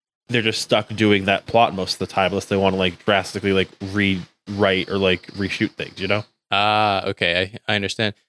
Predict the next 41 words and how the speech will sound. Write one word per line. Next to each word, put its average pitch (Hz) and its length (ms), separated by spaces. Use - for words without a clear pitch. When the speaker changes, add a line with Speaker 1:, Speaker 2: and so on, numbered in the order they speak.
Speaker 2:
So, 135 360
so 139 360
Pow-, 151 220
does 147 140
Power 196 260
Rangers 208 280
still 175 220
come 127 220
out, 139 320
or 101 280
have 113 160
they 101 100
finished? - 480
Speaker 1:
I 247 120
think 453 120
it's 440 100
still 160 140
coming 101 260
out, 117 220
yeah. 131 280
Um, 131 440
Speaker 2:
If 127 120
they 147 120
do, 120 440
do 127 80
they 131 120
have 143 120
their 143 100
own 131 140
budget 113 340
to - 80
where 113 140
they're 107 100
making 107 260
their 107 120
own 104 100
custom 110 340
stuff - 280
now, 139 380
or 104 480
is, 98 300